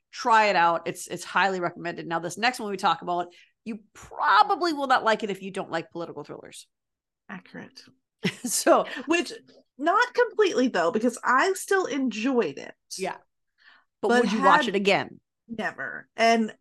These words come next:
Speaker 2: if we had not been, if I hadn't known we needed to do this podcast and add this one to the mix, I'm not sure if I would have even given it a shot.
Speaker 1: Yeah.
Speaker 2: But I enjoyed my time watching it. And now that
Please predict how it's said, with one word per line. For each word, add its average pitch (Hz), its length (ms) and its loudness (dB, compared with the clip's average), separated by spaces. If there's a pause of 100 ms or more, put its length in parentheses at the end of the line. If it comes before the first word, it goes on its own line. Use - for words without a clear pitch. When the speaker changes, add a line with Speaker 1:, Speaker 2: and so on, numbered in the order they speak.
(120)
Speaker 2:
if 262 160 -2
we 262 120 2
had 247 100 4
not 233 220 2
been, 220 320 0
if 240 120 -4
I 220 120 0
hadn't 226 280 -2
known 214 300 -4
we 202 140 -8
needed 196 240 -6
to 185 80 -16
do 202 100 0
this 175 140 -4
podcast 190 560 -2
and 175 80 -8
add 180 200 0
this 180 200 -6
one 180 120 -6
to 180 120 -4
the 165 80 2
mix, - 760 -6
I'm 202 160 -4
not 190 240 -2
sure 190 140 -2
if 180 80 -4
I 160 80 0
would 165 160 0
have 151 120 -2
even 170 280 -4
given 131 260 -6
it 120 140 -10
a 76 60 -10
shot. - 500 -6 (640)
Speaker 1:
Yeah. 147 220 -8 (1400)
Speaker 2:
But 294 420 2
I 262 160 0
enjoyed 262 720 2
my 233 180 0
time 220 320 -4
watching 220 360 -4
it. 175 140 -6
And 233 180 2
now 247 560 2
that 226 180 0